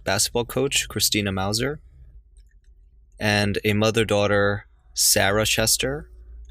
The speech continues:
and a daughter, Peyton, as well as the pilot, Ara Zabayan.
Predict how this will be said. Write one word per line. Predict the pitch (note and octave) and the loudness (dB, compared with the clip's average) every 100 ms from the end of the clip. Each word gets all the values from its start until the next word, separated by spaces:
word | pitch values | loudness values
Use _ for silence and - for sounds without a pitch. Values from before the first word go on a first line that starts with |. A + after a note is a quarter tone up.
| - - | -20 -10
and | G2+ | -6
a | F#2 | -2
daughter, | G2 F#2+ | -2 -2
Peyton, | - - F2+ - B2 C#3 - - - - - - - - - - - - - | -4 -4 -4 -4 -4 -6 -8 -16 -20 -20 -20 -20 -20 -20 -20 -20 -20 -12 -4
as | G2 | 0
well | G#2 G#2 | 2 2
as | G#2 G2 F2+ - | 2 0 -2 -4
the | F#2+ F2+ F2+ F#2 - - | -4 -4 -4 -8 -14 -8
pilot, | - G#2 G2 F2 - - - - | 0 0 0 -2 -6 -6 -12 -4
Ara | G2 G2 | -2 0
Zabayan. | F#2 F2+ E2 E2+ C#2 | -2 -4 -6 -6 -8